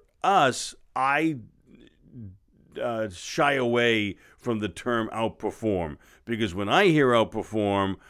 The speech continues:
I think as an institutional investor, which is what I used to do, uh, or used to work for, under, outperforming meant you could be, you know, down seventeen, the market's down twenty,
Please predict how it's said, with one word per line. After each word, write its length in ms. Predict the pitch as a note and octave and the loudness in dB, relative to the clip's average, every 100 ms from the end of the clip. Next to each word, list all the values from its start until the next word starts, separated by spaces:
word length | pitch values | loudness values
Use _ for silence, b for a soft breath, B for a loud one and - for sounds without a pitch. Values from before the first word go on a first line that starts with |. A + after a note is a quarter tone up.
| b b | b b
I 220 | A2+ C3 | -2 0
think 520 | G#2+ C3 A#2+ G#2 _ _ _ _ _ | 0 -2 -2 -4 _ _ _ _ _
as 160 | - G2+ | -8 -6
an 100 | A2+ | -4
institutional 760 | B2 - G2+ C3+ G3 - C#3+ A#2 | -4 -4 -4 0 0 0 -2 0
investor, 460 | G2+ G2+ F2+ G#2+ | 0 0 -2 -6
which 180 | G2+ - | -6 -6
is 60 | G#2+ | -4
what 140 | G#2 | -2
I 40 | |
used 300 | G2 G2+ F#2 - | -2 -4 -6 -6
to 80 | |
do, 440 | G2+ F#3 A#2+ G2+ - B B B B | 2 4 4 2 -2 B B B B
uh, 320 | G#2 G2+ G2 | -4 -4 -4
or 220 | F#2+ G2+ | -4 -4
used 200 | A2+ B2 | -4 -4
to 60 | A2 | -2
work 280 | A2 G3 G3 | 2 2 2
for, 420 | A#2 G#2 G2 F#2 b b b _ _ - - - | -4 -2 -2 -4 b b b _ _ -20 -16 -4
under, 340 | F3 F3 A#2 - - | 0 0 -2 -4 4
outperforming 720 | F#3+ G3 C3+ G3 A3 D#3+ B2 | 4 4 -2 2 4 4 2
meant 260 | A#2 A#2 B2+ | 2 2 0
you 100 | C#3+ | 0
could 160 | C#3+ | -2
be, 340 | A#2+ A#2 A2+ G#2+ | 0 0 0 -2
you 140 | A#2+ A2 | -4 -2
know, 100 | G#2+ | -2
down 320 | F#2 C3 B2+ | 0 2 2
seventeen, 640 | B2 C3+ A#2+ G#2 B2+ A#2+ | 0 0 0 0 0 2
the 80 | A2 | 2
market's 400 | A#2 G#2+ G#2+ - | 2 0 -2 -4
down 280 | A2+ G2+ F2+ | -4 -2 -4
twenty, 520 | - F#3+ C3 A#2 | 2 4 4 0